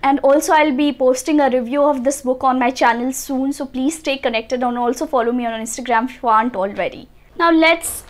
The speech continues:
move on to our third parcel. Okay, so a little bit of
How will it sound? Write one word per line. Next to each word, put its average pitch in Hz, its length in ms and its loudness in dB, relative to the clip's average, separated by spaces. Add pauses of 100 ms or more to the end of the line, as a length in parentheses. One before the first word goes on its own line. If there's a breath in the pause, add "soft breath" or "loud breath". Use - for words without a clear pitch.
move 294 240 2
on 294 220 4
to 294 160 0
our 285 140 4
third 294 600 0 (460)
parcel. 220 420 0 (1120 loud breath)
Okay, 262 420 0 (140)
so 311 640 2
a - 100 2
little 320 380 0
bit 320 180 -2
of - 340 -6